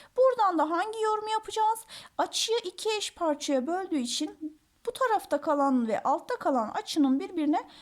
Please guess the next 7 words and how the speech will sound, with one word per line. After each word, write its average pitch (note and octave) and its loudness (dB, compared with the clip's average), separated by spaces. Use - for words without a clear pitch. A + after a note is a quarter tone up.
eşit A4+ -2
olduğu A#3+ 0
yorumunu D#4+ 4
yapabiliriz. D4+ -2
O F4+ 0
halde A4+ 0
yazalım. G#4+ -2